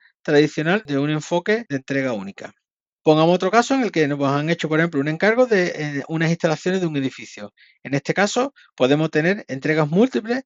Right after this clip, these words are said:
en fases incrementales con un enfoque predictivo. Es decir, nosotros vamos entregando cada una de las instalaciones de forma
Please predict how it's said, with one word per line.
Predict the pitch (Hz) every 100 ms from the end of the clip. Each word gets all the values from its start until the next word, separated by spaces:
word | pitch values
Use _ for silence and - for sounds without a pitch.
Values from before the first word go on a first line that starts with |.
| _ -
en | 143
fases | - 151 175
incrementales | 170 170 151 143 175 190 240 - _ _
con | 147 151
un | 180 202
enfoque | 151 147 156 185
predictivo. | - 131 127 - 117 98 - -
Es | 131
decir, | 135 139 113 _ _
nosotros | 127 123 160 135
vamos | 139 151 147 113 _ -
entregando | 151 147 135 151 170 139 113 - _ -
cada | 143 139 151
una | 180 156
de | 135
las | 131
instalaciones | 131 - 135 131 196 196 160 117 _ _ -
de | 139
forma | - 175 156 120 113